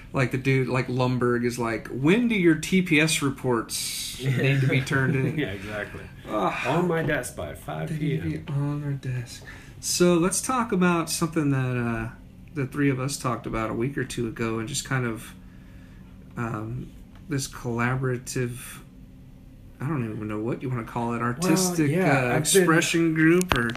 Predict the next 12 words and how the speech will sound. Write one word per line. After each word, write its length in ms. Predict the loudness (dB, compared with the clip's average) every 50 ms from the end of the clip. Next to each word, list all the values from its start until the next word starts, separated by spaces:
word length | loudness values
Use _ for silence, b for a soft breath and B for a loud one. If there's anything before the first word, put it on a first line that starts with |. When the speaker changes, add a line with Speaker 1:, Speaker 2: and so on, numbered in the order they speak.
| 0 0 0
Speaker 3:
just 260 | 2 0 0 0 2
within 680 | 0 0 2 2 2 2 4 4 4 4 2 -2 -4 -4
my 240 | -4 -2 -2 -2 -2
company, 500 | -2 0 0 0 0 0 -2 -2 -2 -2
I've 160 | -2 -4 -4
been 160 | -6 -6 -6
calling 360 | -6 -6 -6 -4 -4 -4 -4 -6
it 140 | -6 -8 -8
the 60 | -10
Fat 360 | -10 -8 -6 -6 -6 -6 -6
City 300 | -8 -8 -8 -8 -8 -10 -10
Players. 720 | -10 -8 -6 -4 -4 -4 -4 -6 -6 -8 -8 -10 -12 -14